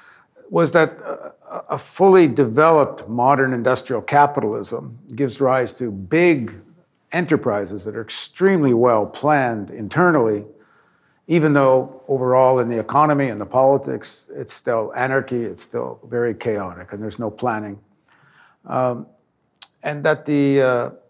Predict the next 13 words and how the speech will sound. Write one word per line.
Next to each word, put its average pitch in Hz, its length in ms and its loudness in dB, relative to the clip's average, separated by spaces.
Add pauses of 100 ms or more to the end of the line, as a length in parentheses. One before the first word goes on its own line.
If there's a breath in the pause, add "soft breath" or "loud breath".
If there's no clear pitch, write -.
(580)
if, - 260 -2
if 139 340 -2 (100)
those 123 300 0
big 107 340 -2 (160)
enterprises 135 880 0
could 120 140 -8
become 110 300 -8
public, 151 540 0 (340)
publicly 117 360 -4
owned, 131 540 0 (180)
then 135 140 -6
all 127 160 -4
that 110 400 -8